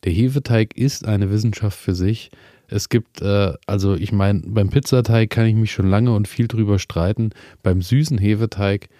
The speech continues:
muss ich sagen, habe ich jetzt mittlerweile mein Rezept gefunden. Und es kommt natürlich auch noch ein Ei rein, dass das Ganze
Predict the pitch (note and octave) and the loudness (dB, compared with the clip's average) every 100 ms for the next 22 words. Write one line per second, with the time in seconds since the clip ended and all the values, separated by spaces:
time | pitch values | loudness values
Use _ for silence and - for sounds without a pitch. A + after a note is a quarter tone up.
0 | - _ - A2+ A#2 A2 E2+ F2+ G#2 G2+ | -20 _ -2 0 0 -2 0 0 2 0
1 | G2 A2 A2 G#2 - F#2+ G2+ F#2 F#2 G2 | -2 -2 -2 -2 -2 -2 0 0 0 0
2 | G2 F#2+ F2 G2+ - G#2 - A2+ - C#3 | -2 -2 -2 -4 -4 -10 -2 -2 -2 0
3 | C3 C3 - A#2+ - A2+ A2 G#2+ F#2 A2+ | 2 0 0 -2 0 0 2 0 0 0
4 | A2 G2+ G2 F#2+ A#2+ A2+ A2 G2+ G2 - | 2 2 0 2 2 2 2 0 -2 -8
5 | - G2 G#2 | -4 -2 -2